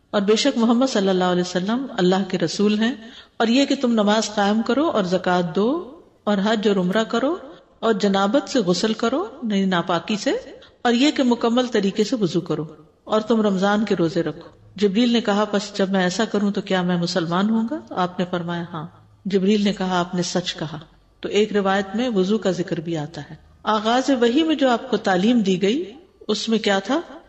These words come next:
یعنی بالکل وحی کے آغاز میں کہ جبریل آپ کے پاس آئے، انہوں نے آپ کو وضو اور نماز کا طریقہ سکھایا۔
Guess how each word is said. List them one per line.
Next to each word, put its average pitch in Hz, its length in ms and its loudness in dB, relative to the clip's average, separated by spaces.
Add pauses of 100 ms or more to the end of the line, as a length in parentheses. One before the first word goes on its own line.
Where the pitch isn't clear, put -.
(160)
یعنی 208 180 0
بالکل 302 520 4
وحی 202 160 2
کے 208 120 -2
آغاز 170 380 0
میں 160 120 -8 (500)
کہ 208 80 -2
جبریل 208 380 2
آپ 226 220 0
کے - 60 2
پاس 214 340 0
آئے، 226 200 2 (120)
انہوں 208 180 2
نے 214 100 0
آپ 196 240 0
کو 202 120 0
وضو 190 280 0
اور 220 80 2
نماز 180 360 -2
کا 233 80 -4
طریقہ 175 340 -2
سکھایا۔ 156 480 -6